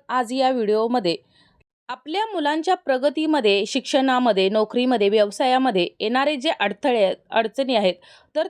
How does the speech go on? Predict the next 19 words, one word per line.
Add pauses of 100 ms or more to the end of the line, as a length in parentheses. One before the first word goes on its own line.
ते
दूर
करण्यासाठी
एक
साधा
आणि
सोपा,
परंतु
अत्यंत
प्रभावशाली
असा
उपाय
जाणून
घेणार
आहोत. (800)
तर
हा
उपाय (180)
आईनं